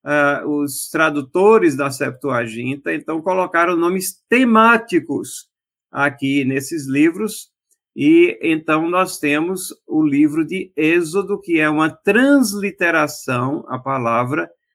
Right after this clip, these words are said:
do grego, e ele f-, e ficou, é, depois que tudo isso foi traduzido na Vulgata Latina, que isso é já na era cristã,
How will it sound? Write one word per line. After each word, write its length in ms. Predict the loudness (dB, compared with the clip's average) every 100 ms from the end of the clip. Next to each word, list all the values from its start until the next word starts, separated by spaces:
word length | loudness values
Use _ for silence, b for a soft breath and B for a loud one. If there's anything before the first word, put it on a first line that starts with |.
| _ _
do 240 | -2 -2 2
grego, 580 | 4 6 4 2 -2 -4 _ _ _ _
e 220 | 0 2
ele 180 | 2 0
f-, 160 | -8 -6
e 100 | -6
ficou, 760 | -4 -6 -2 2 4 2 -2 -8
é, 220 | -4 -4
depois 480 | -4 -4 -2 -2 -2
que 100 | -6 -8 -6
tudo 320 | -4 -2 -2
isso 260 | -2 -4 -8
foi 240 | -2 -2
traduzido 800 | 0 0 2 0 0 0 0 0
na 160 | -2 -2
Vulgata 720 | 0 -2 0 2 2 2 0
Latina, 720 | 0 0 -2 -6 -4 -2 -4
que 140 | -4
isso 260 | -6 -4 -2
é 140 | -2
já 220 | -2 -6 -6
na 240 | -6 -2
era 220 | 0 0 0
cristã, 560 | -2 -2 -2 -2 -2